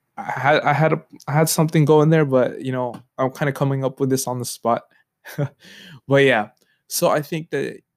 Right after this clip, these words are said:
this episode has really built up to a, um, a really hype finale, and it sucks that we have to wait a week, but, um, you know, what can we do? At least there's something to look forward to next week.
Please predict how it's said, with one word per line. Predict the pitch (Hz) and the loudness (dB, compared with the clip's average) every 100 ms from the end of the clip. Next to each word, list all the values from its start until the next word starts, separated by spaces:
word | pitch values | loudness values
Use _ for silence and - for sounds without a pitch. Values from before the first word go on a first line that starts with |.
| _ - | _ -10
this | 139 202 | -6 -4
episode | - 151 139 135 131 | -4 -4 -2 -2 -2
has | 127 117 127 | -4 -8 -8
really | 127 135 143 | -4 0 0
built | 127 127 120 120 | 0 -2 -2 -6
up | 104 - | -8 -8
to | 117 107 - _ | -8 -8 -10 _
a, | 110 | -14
um, | 104 104 113 | -12 -14 -16
a | 107 | -16
really | 107 107 127 127 | -16 -8 -4 -4
hype | 113 - 113 - | -6 -8 -8 -8
finale, | - 110 107 107 107 110 107 | -16 -10 -6 -4 -2 -4 -8
and | 95 95 | -12 -16
it | - - | -20 -10
sucks | - 117 - | -6 -6 -2
that | |
we | 110 | -2
have | 101 | -2
to | 104 | -4
wait | 104 98 | -4 -4
a | |
week, | 95 117 113 - _ | -2 -2 -4 -14 _
but, | 110 87 85 | -6 -6 -6
um, | 95 95 67 - _ _ _ _ | -10 -10 -12 -20 _ _ _ _
you | - | -8
know, | 98 - - | -8 -10 -16
what | - | -4
can | 143 | 0
we | 135 | 2
do? | 127 123 135 _ _ _ _ _ _ _ _ _ | 4 2 0 _ _ _ _ _ _ _ _ _
At | - | 0
least | 131 127 | 0 0
there's | 135 | 0
something | 135 131 | 0 0
to | 127 | 0
look | 120 | 0
forward | 120 113 | 2 0
to | 107 | 0
next | 110 107 - | -6 -6 -6
week. | 110 107 | -8 -8